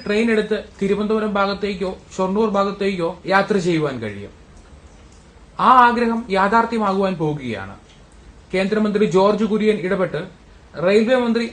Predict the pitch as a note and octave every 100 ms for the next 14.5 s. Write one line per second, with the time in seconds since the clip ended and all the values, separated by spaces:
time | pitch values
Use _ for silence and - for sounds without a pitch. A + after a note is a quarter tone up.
0 | - F3 A#3 B3+ B3 G#3+ G#3+ G#3+ D#3 E3
1 | - F3+ G#3+ G3 G3+ G#3+ G3 G3+ - F3+
2 | G3+ F#3+ F#3 E3+ A#2+ G#2 G#2 - - -
3 | - - - E3 F#3+ G3 E3 F3 F#3 G#3+
4 | G3 G3 G3 C#3+ C#3 - - - - -
5 | - D#3+ F#3+ A#3 B3 A#3 A3+ A3+ G3+ G#3
6 | A3 A3+ G#3+ G#3 G3+ G#3+ - E3 F3+ G#3
7 | A#3 A3 - G#3+ A3 A3 - - F#3 A3
8 | G#3+ G3+ F#3+ G3+ D3 E3+ - - - -
9 | - - F#3 - A#3+ A#3+ A#3+ G#3+ G#3 G3+
10 | G3 G3+ G3 - F3 F3+ G3 G3 E3+ A#2+
11 | G#2 G#2+ - - - - - - - -
12 | G3 A3+ G#3+ A#3+ A#3+ B3 A3+ G#3+ G#3+ A3+
13 | G#3+ D#3+ F3 - D#3+ F#3 G#3 A3 A#3+ G#3+
14 | G#3 G3+ G#3+ G#3+